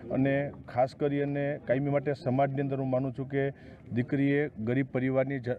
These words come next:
અંદર જન્મ લીધો એ એમની કમનસીબી છે, મજબૂરી હશે, પણ લેવા પટેલ સમાજ એ ગરીબ સમાજ નથી, તાકાતવાળો સમાજ છે.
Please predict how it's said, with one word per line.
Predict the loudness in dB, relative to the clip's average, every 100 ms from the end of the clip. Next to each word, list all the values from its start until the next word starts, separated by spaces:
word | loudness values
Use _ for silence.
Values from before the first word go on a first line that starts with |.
| -2
અંદર | 0 2 2
જન્મ | 0 2 2
લીધો | 0 2 0 0 -16 -20 -4
એ | 0 2
એમની | 0 0 -2 -4 -8 -20 -10 0
કમનસીબી | 2 2 2 0 -2 -6
છે, | -8 -12 -16 -4
મજબૂરી | 0 2 2 2 0
હશે, | -4 -8 -10 -16 -20 -4
પણ | 2 2 0 -10 -18 -16 -2
લેવા | 2 2
પટેલ | 0 -4
સમાજ | -2 2 2 2 -4 -10
એ | -4
ગરીબ | 0 0 0
સમાજ | 0 2 2
નથી, | 0 -2 -4
તાકાતવાળો | 0 0 2 0 -2 -2
સમાજ | 0 2 2 0
છે. | -4 -4